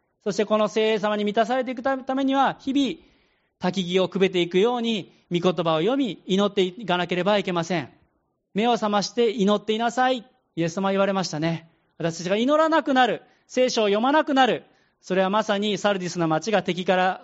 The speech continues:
攻撃されることどうせないんじゃないのって見張りを置かなかった、そういう状態になっていってしまいます。私たちは日々御言葉を読み、祈っていかなければいけません。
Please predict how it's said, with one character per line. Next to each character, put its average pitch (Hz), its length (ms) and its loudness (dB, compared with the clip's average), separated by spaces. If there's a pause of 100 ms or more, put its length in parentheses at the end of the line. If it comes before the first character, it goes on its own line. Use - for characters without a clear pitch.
攻 175 180 0
撃 175 180 -8
さ 190 100 0
れ 190 80 0
る 196 60 -4
こ 196 80 -2
と 165 80 -6
ど 175 100 0
う 170 60 -2
せ 190 80 -2
な 208 140 -2
い 247 40 -2
ん 226 40 -2
じ 226 60 2
ゃ 214 40 4
な 196 120 0
い 190 60 -2
の 202 140 0
っ 202 100 -8
て 151 140 0
見 160 160 -2
張 180 140 0
り 180 100 -2
を 180 60 2
置 170 80 -2
か 190 80 -2
な 202 100 0
か 208 80 0
っ 190 80 -2
た、 151 100 -2
そ 180 140 -6
う 180 60 0
い 185 40 2
う 185 60 -2
状 190 180 -2
態 190 120 -2
に 190 40 -4
な 202 80 -2
っ 196 80 -8
て 185 80 -4
い 170 40 -2
っ - 20 -14
て 165 100 -10
し 165 100 -6
ま 147 120 -2
い - 20 -4
ま 131 140 -4
す。 - 80 -20 (340)
私 160 200 -2
た 156 100 -4
ち - 80 -6
は 147 60 0
日 208 180 -8
々 208 200 -2
御 190 120 0
言 180 120 -2
葉 175 100 2
を - 40 2
読 185 140 -2
み、 226 320 -6
祈 175 160 2
っ 180 80 -4
て 180 100 -6
い 170 40 -4
か 180 80 -4
な 175 120 -4
け 175 100 -6
れ 175 80 -4
ば 175 320 -2 (340)
い 160 60 -8
け 160 100 -2
ま 147 140 -2
せ 151 180 -2
ん。 - 220 -10